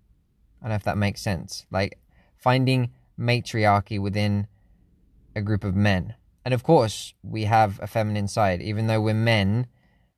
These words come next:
all of us have masculine and feminine traits, some more developed than others. I would say as a man, I'm quite feminine, and other men are more masculine. Like, I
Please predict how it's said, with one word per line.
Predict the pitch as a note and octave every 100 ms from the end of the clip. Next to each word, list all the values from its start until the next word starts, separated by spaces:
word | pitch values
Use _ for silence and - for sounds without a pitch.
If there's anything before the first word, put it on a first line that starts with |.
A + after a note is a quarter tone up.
| - A2 A2 -
all | A#2 A#2+ A#2+
of | G#2+
us | A2 -
have | A2 G#2+ G2
masculine | A2 A2+ - G#2 G#2 G2
and | G2
feminine | - A2+ G#2+ G#2 G2
traits, | - F2+ - - - _
some | - A#2
more | A2+ A2
developed | G#2 G2+ A2 G2+
than | G2+
others. | G#2+ G2 D#2+ - - _ _ _ _ _
I | - A#2
would | A#2+
say | - A#2 G2
as | A#2
a | A2+
man, | A#2+ B2+ B2 A#2 A#2 -
I'm | A#2 A#2
quite | G#2+ A2
feminine, | A2+ C3 B2 G2 E2 - _ _ -
and | G2+
other | - A#2+ A#2+
men | A#2 A2+ A2
are |
more | A2+
masculine. | A2+ C3 A#2+ A#2 G2 F#2+
Like, | G2+ F#2+
I | - A2 A#2